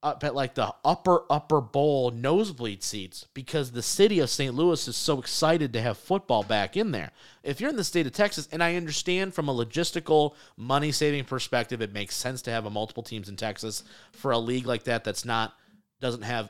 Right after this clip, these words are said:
absorbently large amount of funds available to them. I get that. But you're either a Houston Texan fan for the twelve of those people that exist, or you're a Dallas Cowboy fan, right? The fact that you now have three additional teams,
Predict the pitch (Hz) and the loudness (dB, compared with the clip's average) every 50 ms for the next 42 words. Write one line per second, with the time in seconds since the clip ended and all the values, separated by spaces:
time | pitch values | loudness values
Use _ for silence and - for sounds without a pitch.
0 | - - - 123 123 127 113 107 135 135 135 135 135 135 135 120 117 113 113 107 | -10 -8 -6 -6 -6 -6 -6 -6 -4 -4 -4 -6 -6 -6 -4 -2 0 0 0 -2
1 | 101 104 104 104 98 90 - - 107 104 98 87 95 90 98 98 92 92 87 90 | -4 -6 -6 -6 -6 -6 -8 -6 -6 -6 -6 -8 -10 -6 -4 -4 -4 -4 -6 -8
2 | - - - 98 85 73 57 - _ - - 104 101 98 - 110 98 - - 85 | -10 -10 -10 -10 -10 -10 -16 -16 _ -4 -2 -2 -2 -2 -4 -4 -4 -4 -6 -8
3 | - - _ _ _ _ _ _ - 139 139 107 - _ _ _ _ _ _ _ | -8 -8 _ _ _ _ _ _ -2 -2 -2 -2 -4 _ _ _ _ _ _ _
4 | _ _ _ - 135 160 170 175 170 147 123 117 - 208 226 214 - 208 202 190 | _ _ _ -6 0 4 6 6 8 6 6 4 4 4 4 4 4 0 0 -2
5 | 180 - _ _ _ _ _ - 190 185 - - 190 175 - 190 185 180 180 185 | -2 -8 _ _ _ _ _ -2 -2 -2 -2 -2 -4 -2 0 2 2 2 0 -2
6 | 175 - - 123 139 135 127 - - 151 147 156 151 156 156 156 - - 156 135 | -4 -10 -8 -4 -2 -2 -2 0 2 4 4 4 4 2 2 2 0 -2 -4 -2
7 | 147 139 143 139 143 131 - 147 147 143 - - - _ - _ _ - 135 135 | 0 0 0 0 -2 -2 0 0 0 0 -2 -8 -14 _ -20 _ _ -2 0 2
8 | 135 127 120 127 120 113 104 - - 123 113 104 95 92 87 - - 92 80 73 | 2 2 4 4 4 4 4 4 2 2 2 2 2 0 -4 -4 -6 -10 -10 -8
9 | 80 90 101 110 113 - _ - - - - - - - - - - 151 160 156 | -6 -4 -4 -4 -4 -8 _ -20 -20 -20 -20 -20 -18 -14 -12 -6 0 0 0 4
10 | - 180 190 190 - 170 160 175 170 165 160 147 156 156 131 - - - 170 170 | 6 6 6 6 4 -2 -2 0 2 4 4 4 2 0 -2 -4 -4 -4 -2 0
11 | 160 143 120 107 - - 135 151 147 - - 170 170 175 170 - 180 175 175 175 | 2 2 0 0 -2 2 2 2 2 2 2 2 2 2 0 0 0 0 0 0
12 | 185 190 180 - - | -2 -2 -4 -6 -6